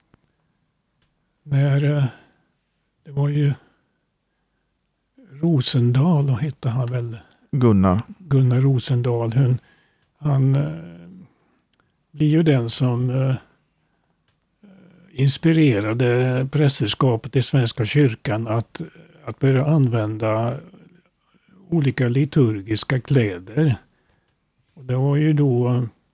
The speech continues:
Speaker 1: mässkrud då, och det var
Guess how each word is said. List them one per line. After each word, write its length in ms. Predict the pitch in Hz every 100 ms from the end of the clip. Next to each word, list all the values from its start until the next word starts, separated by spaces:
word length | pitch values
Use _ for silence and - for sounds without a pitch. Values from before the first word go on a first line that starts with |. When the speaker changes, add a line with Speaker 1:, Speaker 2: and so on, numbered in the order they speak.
| _ _ _ _ _ _
Speaker 1:
mässkrud 840 | 139 143 - - - 95 110 143
då, 360 | 139 117 104 101 - _ _ _ _
och 120 | 135
det 100 | 120
var 440 | 127 120 113 131